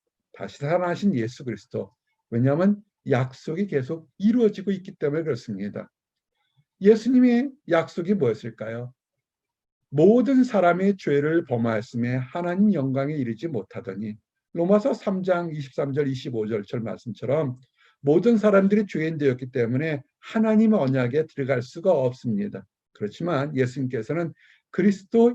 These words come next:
예수 안에 있는 성령으로 말미암아 하나님의 은혜로 값없이 의롭다 하심을 얻은 자 되었느니라. 하나님께서 예수 그리스도를 이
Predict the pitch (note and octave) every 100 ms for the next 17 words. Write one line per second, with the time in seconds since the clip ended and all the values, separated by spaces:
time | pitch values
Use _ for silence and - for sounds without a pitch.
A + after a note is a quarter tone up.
0 | A3+ D3 F#3 G#3 - A3 G3 F#3 F#3 F#3+
1 | G#3 G3+ - G#3+ G3 F3+ E3+ E3+ F3 C#3
2 | A#2 A#2+ A2 D3+ E3 E3 _ _ _ -
3 | A3 A3 A3 G#3 G#3 G#3 F3 B2+ B2 C#3+
4 | E3 - _ _ - D3+ E3+ G#3+ - A3+
5 | A3 A3 - G3+ B3+ B3+ B3+ - A3 G3+
6 | G#3 G#3 D#3+ D3+ E3+ F#3 F3+ B2+ G#2+ G2+
7 | G#2 G#2 _ _ _ _ _ _ _ -
8 | - A#3 A#3 G#3+ E3+ C#3 C3 A2+ - A#2+
9 | A2+ A2+ _ _ _ _ _ _ C#3 D3
10 | F#3 - G3 F#3 F#3 F#3 F#3